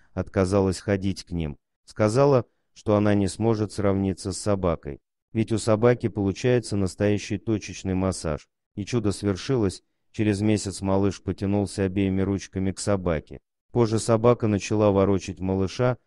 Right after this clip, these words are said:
как своего щенка обхаживала его. Сейчас мальчику больше года, и он прекрасно двигается и ходит,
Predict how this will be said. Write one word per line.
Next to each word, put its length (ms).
как 200
своего 360
щенка 460
обхаживала 720
его. 400
Сейчас 400
мальчику 480
больше 420
года, 460
и 60
он 220
прекрасно 600
двигается 580
и 60
ходит, 440